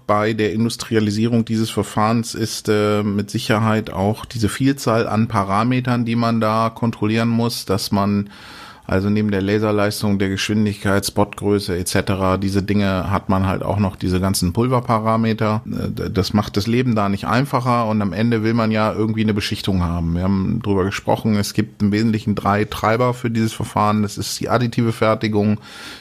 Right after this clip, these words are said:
die Reparatur oder das Rekonditionieren von Bauteilen oder das Aufbringen von Funktionsschichten, die bestimmte Eigenschaften haben. Da wär's natürlich schön, wenn man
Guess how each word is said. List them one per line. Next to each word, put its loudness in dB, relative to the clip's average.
die 2
Reparatur 2
oder -2
das -2
Rekonditionieren 2
von 0
Bauteilen 0
oder 2
das 0
Aufbringen 0
von 2
Funktionsschichten, 0
die 2
bestimmte 2
Eigenschaften 0
haben. -2
Da -2
wär's 4
natürlich -2
schön, 2
wenn 0
man 0